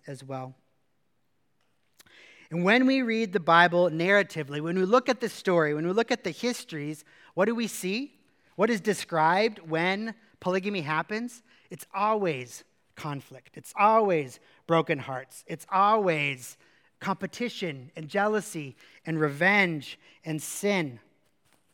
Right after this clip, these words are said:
Conflict and pain every time. Think about the characters in the Bible that have more than one wives. Abraham and Jacob and these kings, we're gonna see this be a huge snare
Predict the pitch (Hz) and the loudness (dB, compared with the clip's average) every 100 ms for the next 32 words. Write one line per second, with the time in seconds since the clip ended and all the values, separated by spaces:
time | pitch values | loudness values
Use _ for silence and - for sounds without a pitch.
0 | _ _ _ _ - 220 226 - 175 139 | _ _ _ _ -2 0 0 0 -6 -8
1 | - 160 143 - 190 180 139 120 _ _ | -10 -12 -12 -8 -6 -4 -6 -10 _ _
2 | _ _ _ _ 170 156 143 135 120 107 | _ _ _ _ -8 -8 -8 -12 -16 -20
3 | _ _ _ _ _ _ - 214 202 196 | _ _ _ _ _ _ 0 4 4 2
4 | - 190 185 165 185 175 180 160 147 175 | 0 0 -2 -4 0 4 4 4 0 2
5 | 180 160 - - - 170 190 185 175 175 | 2 2 -8 -20 -2 2 2 2 0 -2
6 | 165 147 131 123 185 196 180 156 147 123 | 0 0 -2 -6 -2 -2 -2 -6 -6 -10
7 | 120 _ _ _ _ _ 156 151 185 202 | -16 _ _ _ _ _ -10 -6 -2 -2
8 | 202 165 135 107 _ _ _ 151 156 170 | -2 -4 -6 -10 _ _ _ -10 -8 -8
9 | - 240 233 170 135 156 160 147 180 175 | -2 0 2 -2 -4 -4 -4 -4 -4 -2
10 | 175 165 180 170 - - - - 165 160 | -2 0 -2 -2 -10 -18 -16 -4 -2 -2
11 | - - 247 240 226 185 147 - _ _ | -6 -2 0 2 0 -2 -6 -20 _ _
12 | - - 165 151 147 147 143 | -14 -10 -4 -2 0 -2 -6